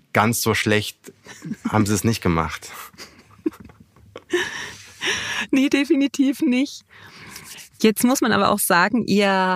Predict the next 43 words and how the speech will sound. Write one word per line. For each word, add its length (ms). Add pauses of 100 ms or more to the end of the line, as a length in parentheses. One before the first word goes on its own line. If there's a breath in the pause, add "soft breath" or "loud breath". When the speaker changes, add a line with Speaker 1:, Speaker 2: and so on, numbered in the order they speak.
(120)
Speaker 2:
habt 200
ja 80
das 140
Buch 160
nicht 160
nur 100
zu 100
zweit 240
geschrieben, 380
ihr 180
hattet 360
ja 140
auch 120
noch 160
Unterstützung 1040
von 180
einem 220
sehr 220
prominenten 600
Autor, 360
der 100
das 160
Vorwort 440
beigesteuert 840
hat. 340 (260 loud breath)
Speaker 1:
Ja. 200
Speaker 2:
Für 260
alle, 360
die 440
die 100
alte 220
Ausgabe 540
nicht 200
für 120
fünfhundert 360
Euro, 400
äh, 360 (160)
<laughs> 180
ersteigert 600
haben 280
und 200
das 180
Neue 380